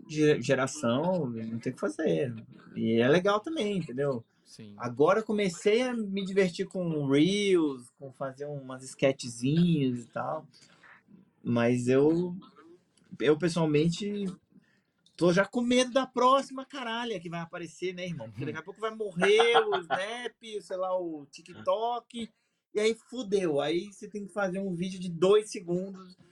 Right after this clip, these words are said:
Speaker 1: e tem que ter piada, conteúdo e informação em dois segundos. Aí você
Speaker 2: Pois
Speaker 1: fala,
Speaker 2: é.
Speaker 1: "Tá, assim, beleza, eu sou um velho, boa sorte, galera, vai."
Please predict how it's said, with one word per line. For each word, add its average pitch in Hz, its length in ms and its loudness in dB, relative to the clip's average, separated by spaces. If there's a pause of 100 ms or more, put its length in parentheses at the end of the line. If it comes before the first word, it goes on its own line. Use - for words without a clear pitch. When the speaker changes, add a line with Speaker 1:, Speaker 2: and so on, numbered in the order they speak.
(260)
Speaker 1:
e 170 140 -4
tem 196 200 0
que 190 80 -6
ter 190 140 4
piada, 196 580 2
conteúdo 190 680 0
e 202 100 -4
informação 175 640 -2
em 147 60 -2
dois 156 180 0
segundos. 120 400 -12 (420)
Aí 127 80 -16
você 151 100 -14
Speaker 2:
Pois - 80 -14
Speaker 1:
fala, 147 200 -2
Speaker 2:
é. - 40 -16
Speaker 1:
"Tá, 123 260 -4 (1000)
assim, 110 320 -6
beleza, 110 420 -2
eu 110 100 -4
sou - 160 -6
um 123 80 0
velho, 131 540 4 (560)
boa 120 220 -4
sorte, 123 600 0
galera, 113 600 -2
vai." 113 260 0